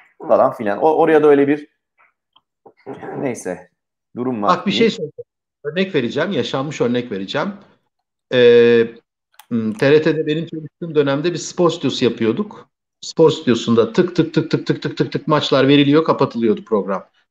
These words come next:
Speaker 2: Herkes izliyordu. Sonra N T V'ye geldik, lig maçlarının yayın hakkını aldılar. Şey haklarını, özet haklarını. O
Speaker 1: Evet.
Speaker 2: dönemde Pepsi oldu. Pepsi sponsor oldu. Video Lig diye bir program yaptılar. Sunucusu da bendim.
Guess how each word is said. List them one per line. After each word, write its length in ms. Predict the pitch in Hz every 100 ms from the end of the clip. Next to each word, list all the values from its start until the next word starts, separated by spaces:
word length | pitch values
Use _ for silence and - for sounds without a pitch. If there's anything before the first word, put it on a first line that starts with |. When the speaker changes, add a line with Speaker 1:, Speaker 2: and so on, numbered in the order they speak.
| _
Speaker 2:
Herkes 340 | 196 202 196 160
izliyordu. 440 | 135 123 117 98 - _ _ _ _ _ _
Sonra 200 | - 175
N 340 | 190 139 151 147
T 140 | 180
V'ye 160 | 196 190
geldik, 380 | 147 151 208
lig 140 | 180 180
maçlarının 400 | 156 143 160 170
yayın 220 | 160 156
hakkını 320 | 139 139 143
aldılar. 1200 | 120 98 - - _ _ 101 98 98 120 190 - _ _ _ _ -
Şey 200 | - 143
haklarını, 580 | 107 - 101 113 175 - _ -
özet 340 | 104 107 110 98
haklarını. 560 | 90 95 92 127 196 _ _ _ -
O 120 | 160
Speaker 1:
Evet. 80 | 185
Speaker 2:
dönemde 300 | 147 151 202
Pepsi 320 | 185 - - - _ _ _ _ -
oldu. 320 | - 147 240 _ _ _ _ _ _ _ _ _
Pepsi 280 | 151 143 -
sponsor 480 | - 107 95 - 92
oldu. 360 | 87 85 - - _ _ _ _ - - - _ -
Video 260 | 170 165
Lig 180 | 139 -
diye 100 | 135
bir 100 | 143
program 380 | 147 143 143 127
yaptılar. 420 | 110 98 120 160
Sunucusu 520 | - - 180 123 -
da 120 | 202 165
bendim. 400 | 147 101 92